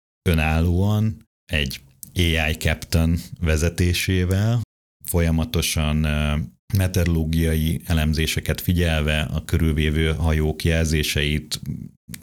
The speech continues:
körülbelül ötven szenzorral vizuálisan is, meg, ö, meg egyéb, ö, szonárokkal,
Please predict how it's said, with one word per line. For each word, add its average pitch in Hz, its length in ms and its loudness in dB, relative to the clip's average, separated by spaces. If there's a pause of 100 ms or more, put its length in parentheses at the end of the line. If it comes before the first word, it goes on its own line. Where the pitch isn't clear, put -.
(140)
körülbelül 80 520 2
ötven 80 360 0
szenzorral 76 880 0 (160)
vizuálisan 87 720 0
is, 82 220 -2
meg, 71 320 -2
ö, 73 240 0
meg 73 220 0
egyéb, 76 380 0 (500)
ö, 71 180 0
szonárokkal, 80 1000 0